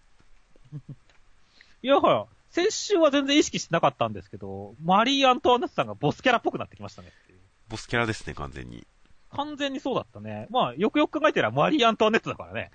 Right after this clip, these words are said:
Speaker 2: はいはいはい。
Speaker 1: <laughs> それはボスキャラの格好ありますよっていうね。
Speaker 2: まあそうですね。
Speaker 1: 先週のなんか、あれに騙された俺って思いながら読んでまし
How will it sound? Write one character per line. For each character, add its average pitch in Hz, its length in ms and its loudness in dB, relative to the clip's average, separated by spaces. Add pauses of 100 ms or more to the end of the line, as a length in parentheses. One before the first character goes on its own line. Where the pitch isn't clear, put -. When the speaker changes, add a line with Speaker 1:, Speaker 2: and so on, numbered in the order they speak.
(140)
Speaker 2:
は - 60 4
い - 40 0
は - 100 2
い - 60 -6
は 415 60 0
い。 - 40 -12 (380)
Speaker 1:
<laughs> - 240 -20
そ 247 80 4
れ - 20 6
は 226 40 4
ボ 180 120 0
ス - 120 -6
キ 233 60 0
ャ 226 40 4
ラ 208 60 4
の 185 80 2
格 - 180 -2
好 143 40 4
あ 135 40 2
り 156 60 0
ま 185 100 2
す - 100 -12
よ - 100 -14
っ - 120 -20
て 90 60 -20
い - 20 -20
う 90 60 -20
ね。 101 200 -20 (360)
Speaker 2:
ま 131 120 -6
あ 117 40 -8
そ - 160 -10
う - 40 -14
で - 80 -20
す - 100 -20
ね。 - 160 -14 (580)
Speaker 1:
先 220 200 -8
週 - 260 -8
の 196 120 -6
な 202 100 0
ん - 20 -8
か、 104 280 -10
あ 127 80 -4
れ 147 100 2
に 127 100 -8
騙 180 200 2
さ 240 80 0
れ 175 60 -2
た 95 100 -12
俺 92 160 -12
っ - 20 -20
て - 140 -20
思 90 60 -20
い 90 60 -18
な 87 60 -20
が 90 80 -20
ら 90 40 -20
読 - 0 -
ん - 0 -
で 87 60 -20
ま 87 60 -20
し - 1160 -16